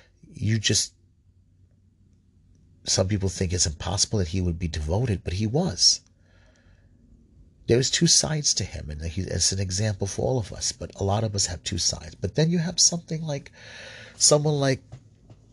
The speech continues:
John the Baptist who comes along, and, and he really isn't the center of the attention in this reading. It's really Zechariah,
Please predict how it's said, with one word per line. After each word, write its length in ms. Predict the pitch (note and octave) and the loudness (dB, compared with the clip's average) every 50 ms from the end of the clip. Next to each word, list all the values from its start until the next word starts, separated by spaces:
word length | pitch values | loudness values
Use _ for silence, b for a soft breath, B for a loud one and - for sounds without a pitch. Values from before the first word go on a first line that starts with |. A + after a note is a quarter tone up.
| - | -2
John 280 | - A2 A#2+ A2+ A2 A2+ | 4 8 8 8 8 8
the 80 | A2 G2+ | 4 4
Baptist 420 | E2 A2 C#3 F3 - - E2 - | 4 4 2 2 0 0 0 0
who 60 | - | 0
comes 300 | - - - F2 F2 - | -2 -4 -4 -2 -2 -2
along, 220 | E2 D#2+ D#2+ E2 E2 | -2 -2 -2 -2 -2
and, 140 | D#2 D2+ - - - | -2 -4 -8 -8 -2
and 140 | - F#2 F2 | 0 0 2
he 200 | F2+ - F3+ E3 | 6 6 6 8
really 360 | A#2+ C3 E3 D#3 C#3+ A#2+ - | 8 8 8 8 8 6 4
isn't 240 | C3+ C3 A#2 A#2 G2+ | 2 2 2 0 0
the 80 | G2 F#2 | 4 6
center 680 | - - - A2 B2 C3 B2 - F2 C#2+ A#1+ A#1+ - - - _ _ _ _ - - | 8 8 8 8 4 0 -2 -4 -4 -4 -4 -6 -8 -14 -20 _ _ _ _ -2 0
of 220 | G2 F2+ E2+ E2 | 2 2 2 0
the 120 | F2+ F2 D#2+ | 0 -2 0
attention 540 | D#2 - - A2+ B2 - - - C#2+ C2 - | 0 2 2 2 2 2 0 -2 -2 -6 -4
in 100 | - D#2+ | -4 -2
this 220 | D#2 D2+ - - - - | 0 2 2 2 2 2
reading. 340 | F#2+ G#2+ F2+ D#2 C#2 E2 - - | 0 0 0 0 -4 -6 -8 -4
It's 200 | - - - - | -4 -2 -2 0
really 200 | F#2 F#2 F2 F2+ | 0 0 0 0
Zechariah, 720 | E2 - - D#2+ E2+ - - C#2+ F#2 C#3 D#3 A#2 D2+ B1 | 0 0 0 -2 -4 -6 -6 -6 -2 -2 0 0 -2 -4